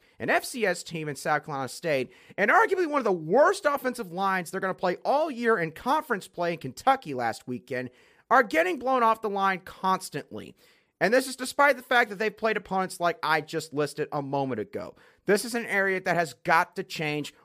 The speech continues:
one way or another, whether it's the sheer will and effort from the defensive front, if it's a coaching thing, I'm not quite certain at this point. But either way, th-, something has got to change because this cannot continue against some of these teams that are gonna play down the line.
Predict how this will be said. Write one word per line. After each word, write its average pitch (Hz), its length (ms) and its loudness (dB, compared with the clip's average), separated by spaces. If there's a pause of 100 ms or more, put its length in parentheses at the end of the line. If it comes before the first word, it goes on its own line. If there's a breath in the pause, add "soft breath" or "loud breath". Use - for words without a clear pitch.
one 160 280 0
way 156 160 2
or 147 80 2
another, 139 340 0
whether 151 300 2
it's 160 200 -2
the 127 120 -2
sheer 208 400 2
will 180 400 0
and 143 160 -2
effort 220 480 2 (140 soft breath)
from 196 140 -6
the 202 60 -2
defensive 190 480 -6
front, 190 380 -2
if 139 140 -2
it's 131 100 -10
a 120 60 -8
coaching 202 500 -2
thing, 180 380 -8 (240 soft breath)
I'm 196 160 2
not 214 180 0
quite 175 340 -2
certain 202 380 -2
at 196 80 -8
this 190 200 -4
point. 170 380 -4 (200 soft breath)
But 160 100 0
either 233 280 8
way, 156 360 0 (220 soft breath)
th-, - 160 -6
something 262 380 -2
has 196 120 -4
got 165 320 4
to 151 80 -10
change 139 400 -6
because 147 220 -6
this 170 180 -10
cannot 170 360 0
continue 147 280 -10
against 135 240 -6
some 156 80 -8
of 143 60 -8
these 139 140 -8
teams 143 240 -10
that 139 60 -6
are - 20 -8
gonna 131 120 -6
play 131 300 -4
down 123 300 -6
the 113 40 -10
line. 113 380 -8